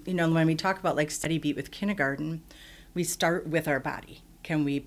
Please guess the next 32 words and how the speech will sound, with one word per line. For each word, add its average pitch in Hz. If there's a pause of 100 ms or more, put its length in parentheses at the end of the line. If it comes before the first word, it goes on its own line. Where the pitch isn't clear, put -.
(220)
clap 143
our 156
hands? 170
Can 151
we 147
march 131
our 147
feet? -
Can 151
we 143
tap 135
our 147
shoulders? 156 (480)
And 185
then 170
it's 165
actually 170
a -
leap 202
for -
a 156
kindergartner 151
to 151
transfer 156
that 143
skill 156
with 143
their 143
body 151 (280)
to 151
an 147
instrument. -